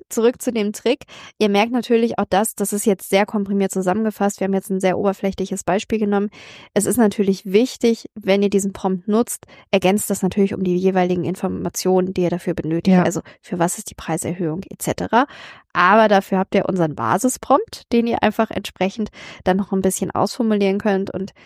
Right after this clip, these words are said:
Speaker 1: also ich glaube, ihr habt damit auf jeden Fall eine viel bessere Basis und wie nochmal so einen zweiten kritischen Blick. Das geht ja
Speaker 2: Ja.
Speaker 1: auch im Arbeitsalltag einfach aus zeitlichen Gründen ganz oft verloren,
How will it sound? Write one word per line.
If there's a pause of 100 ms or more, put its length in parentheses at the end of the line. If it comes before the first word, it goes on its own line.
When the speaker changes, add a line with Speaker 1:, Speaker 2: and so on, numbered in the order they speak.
(220)
Speaker 1:
also
ich
glaube, (160)
ihr
habt
damit
auf
jeden
Fall
eine
viel
bessere
Basis
und (120)
wie
nochmal
so
einen
zweiten
kritischen
Blick. (420)
Das
geht
ja
Speaker 2:
Ja.
Speaker 1:
auch
im
Arbeitsalltag
einfach
aus
zeitlichen
Gründen
ganz
oft
verloren,